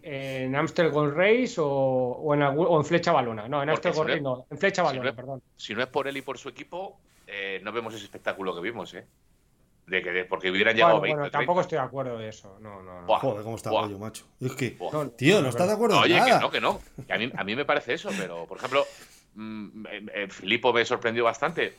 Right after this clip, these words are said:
Speaker 2: Ya lo habíamos visto, no sé en qué carrera fue, que también
Speaker 1: Tirreno.
Speaker 2: la Tirreno fue, ¿no? Que iba bastante bien para arriba cuando no pica mucho.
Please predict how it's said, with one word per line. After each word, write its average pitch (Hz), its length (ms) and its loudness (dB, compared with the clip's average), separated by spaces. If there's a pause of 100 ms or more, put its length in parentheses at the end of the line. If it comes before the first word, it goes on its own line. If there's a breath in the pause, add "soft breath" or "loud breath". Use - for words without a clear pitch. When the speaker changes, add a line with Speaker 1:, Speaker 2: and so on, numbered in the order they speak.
Speaker 2:
Ya 135 120 2
lo 156 60 4
habíamos 156 300 -4
visto, 123 600 0
no 131 80 -14
sé 151 100 -12
en 139 60 -14
qué 135 80 -16
carrera 117 340 0
fue, 113 180 -6
que 104 80 -6
también 151 220 2
Speaker 1:
Tirreno. 160 380 2 (500)
Speaker 2:
la 107 120 -2
Tirreno 120 260 0
fue, 110 180 -4
¿no? 151 180 -8 (380)
Que 104 260 -6
iba 117 180 -4
bastante 117 340 -6
bien 113 140 0
para 107 160 2
arriba 107 300 0
cuando 101 260 -4
no 101 100 -4
pica 104 240 0
mucho. 127 400 -2